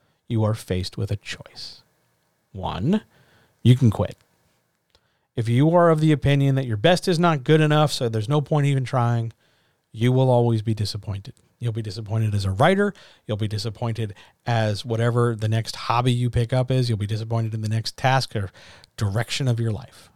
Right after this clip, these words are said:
You will be disappointed. You'll also be wrong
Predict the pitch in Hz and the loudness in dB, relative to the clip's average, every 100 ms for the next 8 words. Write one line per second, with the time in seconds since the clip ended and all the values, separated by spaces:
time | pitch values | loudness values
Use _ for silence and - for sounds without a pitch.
0 | _ 113 120 123 123 123 113 - 98 123 | _ -4 0 2 4 2 2 -2 -8 -12
1 | - - _ _ _ _ _ _ _ _ | -16 -20 _ _ _ _ _ _ _ _
2 | _ _ _ _ _ _ _ _ _ _ | _ _ _ _ _ _ _ _ _ _
3 | _ _ - 117 131 143 117 104 95 104 | _ _ -4 0 2 2 2 2 0 4
4 | 131 92 92 131 | 2 2 -6 -10